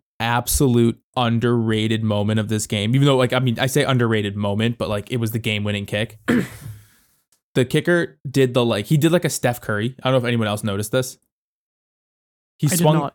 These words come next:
Speaker 1: he swung the leg, kick was halfway up, and he just was like,
Speaker 2: Did you hear what he said to Joe bef-, uh, Joe Burrow before he walked on the field?
Speaker 1: "Yeah, we're going," he was like, "Oh, yeah, we're
Speaker 2: Yeah,
Speaker 1: going to
Speaker 2: well,
Speaker 1: the"
Speaker 2: also, we're going to the A F C Championship game. Like, that,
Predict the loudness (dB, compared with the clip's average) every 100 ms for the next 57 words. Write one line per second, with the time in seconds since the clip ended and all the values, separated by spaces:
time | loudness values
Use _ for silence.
0 | -8 -2 -2 0 0 2 2 2 2 0
1 | -2 -4 -4 -2 -4 -4 -4 0 2 0
2 | 0 -2 -2 -4 -6 -6 -10 _ _ _
3 | _ _ _ _ _ _ _ _ _ _
4 | _ _ _ _ 2 6 6 6 6 4
5 | 2 2 4 4 2 -2 -6 -2 0 0
6 | 2 2 0 0 0 0 -2 -4 -4 -4
7 | -4 _ _ _ _ _ _ _ _ -2
8 | 0 2 2 2 2 2 2 2 2 4
9 | 4 2 2 2 4 6 6 8 6 4
10 | 2 0 0 -2 -6 -6 -6 -4 -4